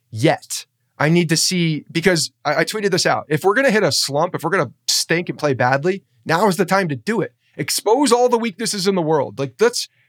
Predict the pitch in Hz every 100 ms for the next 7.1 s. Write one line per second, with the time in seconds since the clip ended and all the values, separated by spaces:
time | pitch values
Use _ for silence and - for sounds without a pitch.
0 | _ - 262 269 185 - 127 123 165 -
1 | 240 254 233 214 - 196 - _ _ _
2 | _ 156 151 151 180 220 214 196 170 -
3 | - 131 120 156 185 190 208 175 147 156
4 | 240 254 135 127 143 123 _ _ 165 254
5 | 233 214 208 175 113 - _ - - 247
6 | 202 202 208 - 180 151 - - 170 147
7 | 135